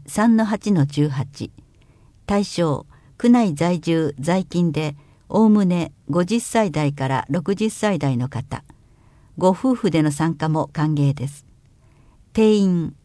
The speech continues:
二十五名。申し込み順。参加費、無料。申し込み、問い合わせは、電話で、泉保健センター。電話、三三一三の九三三一へ。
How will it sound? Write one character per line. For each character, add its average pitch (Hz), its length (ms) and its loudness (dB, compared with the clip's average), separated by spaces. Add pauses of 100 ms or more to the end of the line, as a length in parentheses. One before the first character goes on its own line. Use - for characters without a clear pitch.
(100)
二 240 160 6
十 165 220 2
五 160 180 0
名。 127 320 -2 (340)
申 196 140 2
し - 80 -8
込 190 160 2
み 170 120 4
順。 135 300 -2 (680)
参 226 280 2
加 226 120 -4
費、 - 280 -6 (360)
無 165 160 2
料。 165 340 0 (580)
申 226 200 4
し - 80 -10
込 202 180 -2
み、 185 300 -2
問 196 200 0
い 185 60 -2
合 180 60 0
わ 180 100 -2
せ 175 160 -4
は、 151 240 -2 (300)
電 208 260 2
話 190 160 0
で、 165 240 -4 (240)
泉 220 380 2
保 143 100 2
健 196 240 0
セ 190 220 -2
ン 147 80 0
タ 123 360 -8 (480)
ー。 151 40 -2
電 185 260 2
話、 147 220 -2 (340)
三 233 320 2
三 220 380 0
一 143 160 -8
三 185 340 0
の 143 220 2 (100)
九 233 220 0
三 220 260 0
三 160 380 0
一 147 320 -8
へ。 - 100 -10